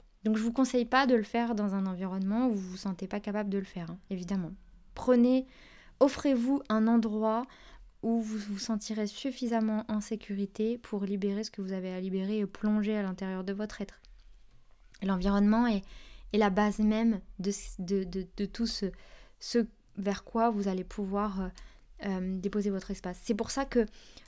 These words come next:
euh, dans, dans les, dans les thérapies, euh, dans les retraites, on offre ces espaces-là, euh, pour pouvoir venir, euh, être totalement vu-,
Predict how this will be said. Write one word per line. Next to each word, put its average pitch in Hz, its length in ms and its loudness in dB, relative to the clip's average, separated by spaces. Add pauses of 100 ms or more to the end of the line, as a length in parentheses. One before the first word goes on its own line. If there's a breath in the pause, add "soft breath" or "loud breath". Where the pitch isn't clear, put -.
(140)
euh, 196 180 -2
dans, 180 420 -6
dans 175 180 -6
les, 175 120 -4
dans 180 340 -4
les 185 120 -4
thérapies, 208 640 0 (380 loud breath)
euh, 190 80 -2
dans 185 120 -2
les 196 120 0
retraites, 214 520 0 (120)
on 214 160 8
offre 233 340 4
ces 185 320 -2
espaces-là, 196 720 -2 (460 loud breath)
euh, 185 120 0
pour - 220 -14
pouvoir 202 580 0
venir, 220 600 4 (440 soft breath)
euh, 185 180 -2
être 202 300 -2
totalement 214 580 2
vu-, 208 160 0